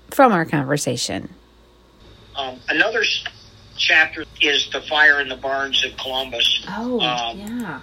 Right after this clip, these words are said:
Speaker 2: I did, you know, uh, a story about that. That was fifty-two years ago this year. And Melissa, I can tell you exactly what the temperature was.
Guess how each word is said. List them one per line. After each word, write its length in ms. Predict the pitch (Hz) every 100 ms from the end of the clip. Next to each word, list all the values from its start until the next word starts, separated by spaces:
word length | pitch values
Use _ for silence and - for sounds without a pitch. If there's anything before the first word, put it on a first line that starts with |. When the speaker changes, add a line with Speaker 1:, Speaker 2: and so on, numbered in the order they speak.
| 131
Speaker 2:
I 120 | 127
did, 360 | - 135 131 - - -
you 220 | 135 127
know, 300 | 120 117 117 - - - - -
uh, 340 | - 123 117 117 -
a 80 | 127
story 440 | 139 143 139 131
about 220 | 127 127
that. 200 | 139 139
That 100 | 143
was 160 | 143 135
fifty-two 1400 | - 160 160 - - - - - - - - - - 175
years 360 | 160 160 160
ago 280 | 139 127 120
this 320 | 117 120 -
year. 200 | - 113 - - - -
And 140 | 139 143
Melissa, 600 | 143 143 165 - 180 - - - - - - - - -
I 120 | - 127
can 180 | 135
tell 180 | 131 151
you 200 | 143 135
exactly 760 | 123 - - - 160 170 - 165
what 140 | 160
the 80 | -
temperature 580 | - 160 202 196 - 196
was. 600 | 185 185 190 196 190 -